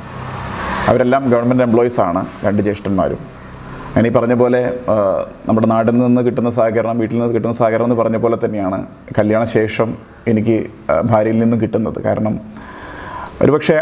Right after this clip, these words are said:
അവിടെ നിന്നൊരു ചെറിയ ഒരു ഇഷ്ടക്കേടുണ്ടെങ്കിൽ എനിക്കൊരിക്കലും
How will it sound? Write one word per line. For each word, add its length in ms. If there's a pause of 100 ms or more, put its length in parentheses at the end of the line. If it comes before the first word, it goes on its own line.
(120)
അവിടെ 240
നിന്നൊരു 280 (120)
ചെറിയ 220 (280)
ഒരു 120 (200)
ഇഷ്ടക്കേടുണ്ടെങ്കിൽ 720 (420)
എനിക്കൊരിക്കലും 500